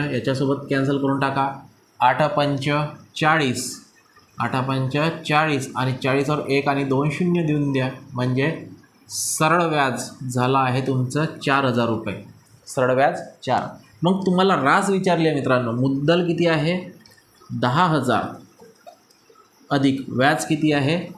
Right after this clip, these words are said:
सरळ व्याज चार हजार, म्हणजेच किती होतात? चौदा हजार. रास विचारली आहे तुम्हाला, रास किती येत आहे? चौदा हजार येत आहे, म्हणजेच पर्याय क्रमांक तीन. अशा प्रकारचा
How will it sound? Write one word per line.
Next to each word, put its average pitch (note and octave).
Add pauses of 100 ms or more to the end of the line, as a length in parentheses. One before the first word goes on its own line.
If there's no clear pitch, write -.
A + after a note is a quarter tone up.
सरळ C3+
व्याज D3 (480)
चार C#3+
हजार, A2+ (320)
म्हणजेच B2
किती C3
होतात? B2+ (920)
चौदा D3
हजार. A#2+ (600)
रास D3+
विचारली C#3
आहे B2
तुम्हाला, A#2+ (600)
रास C#3
किती D3
येत C3+
आहे? C#3 (400)
चौदा E3
हजार C3+
येत A#2+
आहे, B2
म्हणजेच C3+
पर्याय C#3
क्रमांक A2+ (540)
तीन. F2 (580)
अशा F3
प्रकारचा D#3